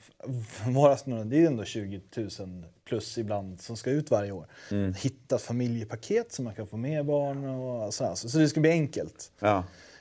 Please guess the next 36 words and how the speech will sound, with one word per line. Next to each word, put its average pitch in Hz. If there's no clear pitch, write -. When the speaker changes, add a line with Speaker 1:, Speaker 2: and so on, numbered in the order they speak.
Speaker 1:
Eh, 95
nu 147
Bålsta 160
är, 92
vi 120
tycker 151
vi 107
funkar -
bra. 92
Men 98
det 98
finns 170
nog 113
sådana 101
som 98
har 92
problem. 87
Eller 113
utmaningar, 113
förlåt, 98
utmaningar 110
med. 80
Speaker 2:
Ja. 92
Speaker 1:
Men, 104
eh, 95
gör 143
det 208
så -
roligt 120
som 110
möjligt. 117
Låt 143
dem, 143
eh, 117
stå 120
och 107